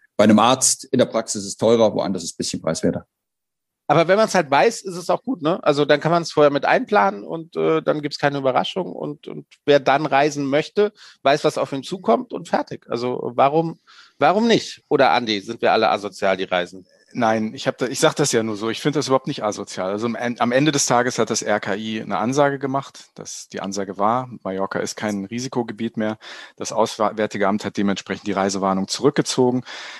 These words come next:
Speaker 3: hat es im Endeffekt, ähm, für okay erklärt, dorthin zu reisen. Und deswegen verstehe ich auch die Ansage immer noch nicht aus der Politik, dass Reisen nicht gut ist und dass sozusagen die Medien und auch, auch viele Medien zumindest mitspielen,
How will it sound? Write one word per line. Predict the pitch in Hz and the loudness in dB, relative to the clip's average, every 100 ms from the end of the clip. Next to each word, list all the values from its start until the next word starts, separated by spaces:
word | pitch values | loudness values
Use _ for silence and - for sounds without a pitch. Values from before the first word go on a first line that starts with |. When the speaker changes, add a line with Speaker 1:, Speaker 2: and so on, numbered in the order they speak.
| - | -8
Speaker 3:
hat | - 110 | -2 0
es | 120 | 0
im | 110 | 2
Endeffekt, | 104 - 110 - - | 0 -2 -8 -8 -6
ähm, | 92 95 | -6 -6
für | - - | -10 -10
okay | - 127 | -6 -2
erklärt, | 120 - 117 110 104 | -2 -2 0 2 2
dorthin | 98 117 | 2 2
zu | - 135 | 2 2
reisen. | 117 120 117 101 | 4 4 4 0
Und | 98 | 0
deswegen | 113 117 104 | 0 2 2
verstehe | 107 - 110 | 0 2 0
ich | 104 | 2
auch | 101 | -2
die | - | 0
Ansage | 104 110 104 101 | 0 2 2 4
immer | 127 135 | 4 6
noch | 120 | 4
nicht | 117 | 4
aus | 101 - | 2 0
der | 101 | -2
Politik, | - 101 98 - 101 | -2 -4 -4 -4 -4
dass | - 87 | -4 -2
Reisen | 87 92 92 95 | 2 2 2 0
nicht | 95 | -2
gut | 110 113 | -4 -4
ist | 82 90 | -4 -6
und | 87 | -6
dass | 92 - | -4 -6
sozusagen | 98 101 98 | -2 -2 0
die | 98 | 0
Medien | 101 120 120 110 | 2 4 4 2
und | 98 | 0
auch, | 92 - | -4 -6
auch | 95 | -10
viele | - 139 135 | -2 4 6
Medien | 120 117 113 | 6 6 4
zumindest | - 107 104 - | 0 0 0 0
mitspielen, | 107 - - 104 101 | -2 -2 -2 0 0